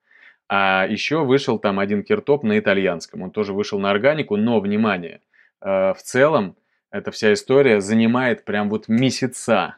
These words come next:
То есть, например, итальянский вышел спустя полгода на органику. Представляете, какие нужно, э, иметь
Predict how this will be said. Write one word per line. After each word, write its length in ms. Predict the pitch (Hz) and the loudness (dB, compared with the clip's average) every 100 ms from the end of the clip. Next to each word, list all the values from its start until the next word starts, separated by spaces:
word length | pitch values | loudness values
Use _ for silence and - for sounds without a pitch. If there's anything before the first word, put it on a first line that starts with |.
| _ | _
То 80 | - | -12
есть, 180 | 87 - | -10 -12
например, 420 | 90 98 95 95 | -8 -4 -2 -2
итальянский 540 | 95 104 123 165 - | -2 2 2 0 -4
вышел 240 | 110 120 - | -4 -4 -6
спустя 380 | - 107 - 104 | -8 -4 -2 0
полгода 640 | 117 117 120 127 120 104 | 0 0 2 4 4 4
на 120 | 95 | 2
органику. 460 | 98 101 95 85 - | 0 2 0 -2 -12
Представляете, 540 | - - 104 131 175 - | -16 -4 0 0 -2 -4
какие 300 | 107 - 107 | -4 -2 -2
нужно, 440 | 101 92 87 - - - - - - | -2 -4 -8 -10 -16 -20 -20 -20 -6
э, 640 | 95 95 92 92 92 92 104 | 0 2 2 2 2 0 2
иметь 400 | 107 101 - | 4 4 0